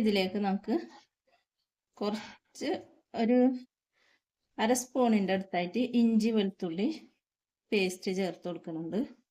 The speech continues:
കൂടെ തന്നെ കുറച്ച്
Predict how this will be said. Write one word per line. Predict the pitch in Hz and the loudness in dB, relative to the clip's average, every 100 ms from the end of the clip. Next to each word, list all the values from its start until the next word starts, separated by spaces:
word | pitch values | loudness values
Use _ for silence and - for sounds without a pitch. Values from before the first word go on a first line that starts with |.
| _ _ _ _ _ _ _ _ _ _ _ _ _ _ _ _ _ _ _ _ _ _ _ _ _ _ _ - | _ _ _ _ _ _ _ _ _ _ _ _ _ _ _ _ _ _ _ _ _ _ _ _ _ _ _ -4
കൂടെ | 240 247 240 | 2 2 4
തന്നെ | 226 240 240 | 4 4 4
കുറച്ച് | 247 240 - - | 2 2 -8 -6